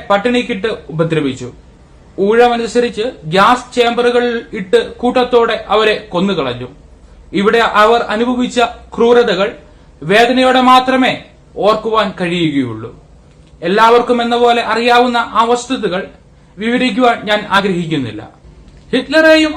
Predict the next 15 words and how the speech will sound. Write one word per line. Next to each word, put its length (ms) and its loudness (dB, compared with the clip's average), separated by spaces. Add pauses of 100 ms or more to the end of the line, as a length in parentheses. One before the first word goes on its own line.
അധികാരത്തിലെത്തിച്ചത് 880 0 (180)
ജനങ്ങളാണ്. 520 0 (760)
രാജ്യത്തെ 360 2 (140)
ന്യൂനപക്ഷത്തെ 800 0 (180)
ശത്രുക്കളാണെന്ന് 840 0
മുദ്രകുത്തി 500 -2 (540)
വോട്ട് 400 2
നേടിയ 280 2 (200)
ഹിറ്റ്ലറിന്റെ 520 0 (140)
നാസി 280 0 (100)
പാർട്ടിയെ 400 0 (560)
മറ്റേതെങ്കിലും 600 2 (140)
പാർട്ടിയോട് 500 2 (160)
നിങ്ങൾക്ക് 320 0 (120)
ഉപമിക്കുവാൻ 540 0